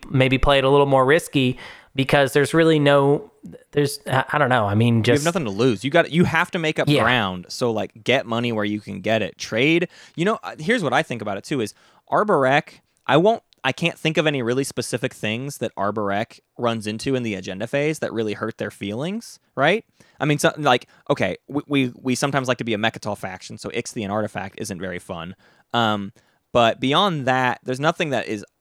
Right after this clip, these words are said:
Speaker 2: obviously targeting Arborec, and so I,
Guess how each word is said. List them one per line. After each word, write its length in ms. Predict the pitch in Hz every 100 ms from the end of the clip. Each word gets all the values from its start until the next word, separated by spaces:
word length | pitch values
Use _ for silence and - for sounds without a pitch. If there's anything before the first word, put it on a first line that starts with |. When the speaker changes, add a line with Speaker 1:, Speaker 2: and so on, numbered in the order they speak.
| _
Speaker 2:
obviously 840 | 101 101 113 135 147 - 147 147 143
targeting 460 | - 113 120 117
Arborec, 560 | 98 98 123 135 156 175 _ _ _
and 200 | 131 131
so 500 | - 147 143 135 127 _ _ _ _
I, 60 | -